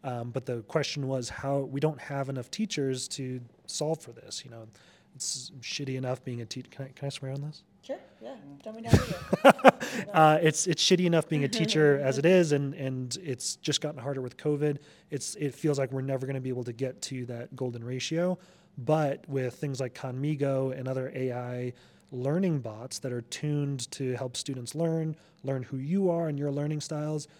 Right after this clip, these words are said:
Speaker 1: we're gonna get pretty much as close as possible to that sooner than you think. And we are just going to see a generation of students coming up in the world that are just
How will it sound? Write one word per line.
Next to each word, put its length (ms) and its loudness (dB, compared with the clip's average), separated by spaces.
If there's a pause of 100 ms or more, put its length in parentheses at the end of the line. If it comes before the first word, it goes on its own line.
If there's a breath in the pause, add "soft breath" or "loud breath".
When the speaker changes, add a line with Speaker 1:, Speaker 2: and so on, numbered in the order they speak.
(280 soft breath)
Speaker 1:
we're 180 2
gonna 160 4
get 280 0
pretty 160 0
much 180 2
as 120 -2
close 340 -4
as 60 -8
possible 460 -6
to 120 -14
that 340 -8
sooner 260 -4
than 160 -6
you 80 -12
think. 420 -6 (360 soft breath)
And 220 -6
we 160 0
are 80 6
just 220 -2
going 140 0
to 80 0
see 300 -4
a 40 -6
generation 880 -4
of 520 -10
students 460 -4
coming 260 -6
up 140 -8
in 60 -8
the 60 -6
world 340 -2 (400 soft breath)
that 220 -4
are 300 -10
just 240 -10